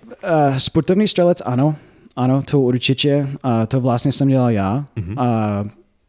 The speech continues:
Speaker 1: a to je proč jako osobně pro mě, to je trošku jako jiná téma. Ale, a, já jsem hodně pracoval na kardio, jako na va-, fyzičku, když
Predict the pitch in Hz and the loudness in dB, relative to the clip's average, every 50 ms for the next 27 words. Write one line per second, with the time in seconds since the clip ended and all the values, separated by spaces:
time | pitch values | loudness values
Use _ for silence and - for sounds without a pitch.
0 | _ - 147 139 - _ _ - - 127 - 160 160 170 165 - - - - 151 | _ -20 -20 -20 -20 _ _ -8 -8 -4 0 2 2 2 2 0 -2 -4 -2 0
1 | 147 151 143 - 147 - 135 110 127 123 - - 151 139 139 143 139 123 - 139 | 0 0 0 -2 -4 -4 -4 -2 -2 -2 0 0 0 2 2 2 0 0 0 0
2 | 139 131 127 113 107 - 123 120 - 127 127 - - 131 113 107 104 113 107 113 | 2 2 2 0 0 0 -2 -2 0 0 -2 0 0 0 -2 0 0 -2 -2 0
3 | 123 123 120 - - 143 135 98 87 - - - - - - - - - - - | 0 0 0 0 0 0 0 0 -2 -6 -12 -20 -20 -20 -20 -20 -20 -20 -20 -20
4 | - _ _ _ - 143 135 131 135 131 131 127 127 127 123 120 117 107 95 - | -20 _ _ _ -2 0 2 2 2 2 2 2 2 2 2 0 0 -2 -6 -12
5 | _ - - 127 123 120 120 117 113 113 110 110 - - _ _ _ - - 127 | _ -6 -2 0 0 2 2 0 0 0 -2 -4 -6 -10 _ _ _ -8 -4 -2
6 | 123 131 123 127 - - 170 170 170 165 160 151 147 139 131 - - _ _ _ | 0 0 0 0 0 2 2 2 2 2 2 2 0 -2 -4 -8 -16 _ _ _
7 | - 123 120 131 143 147 170 160 - 143 139 135 - 147 139 135 135 131 110 104 | -2 0 2 2 4 2 2 0 0 0 0 0 0 0 2 2 2 2 0 -2
8 | - - 123 123 127 131 139 143 147 135 - 127 120 117 113 104 107 107 107 107 | -2 -2 0 0 0 2 2 2 2 0 0 0 0 0 2 0 0 0 -2 -2
9 | 113 101 98 - - - 131 120 120 113 - - 139 143 160 165 160 - 143 | -2 -4 -4 -6 -4 -4 -2 -2 -2 -2 -2 0 0 0 0 -2 -4 -2 0